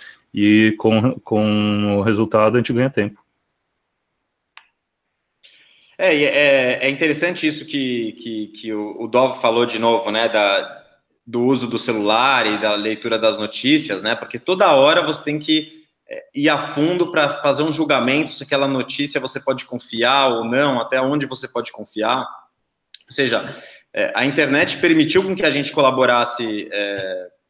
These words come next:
Speaker 2: é, entre indivíduos de diferentes, é,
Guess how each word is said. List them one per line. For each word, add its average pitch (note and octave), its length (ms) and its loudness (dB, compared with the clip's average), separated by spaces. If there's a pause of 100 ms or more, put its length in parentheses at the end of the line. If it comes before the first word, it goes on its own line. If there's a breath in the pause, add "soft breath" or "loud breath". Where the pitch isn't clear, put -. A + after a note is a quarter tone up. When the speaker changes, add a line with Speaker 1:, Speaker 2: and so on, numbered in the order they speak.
(120)
Speaker 2:
é, - 300 -16 (1400)
entre A#2 340 -6
indivíduos A2 560 0
de G#2 120 -6
diferentes, A2+ 800 -2
é, - 500 -6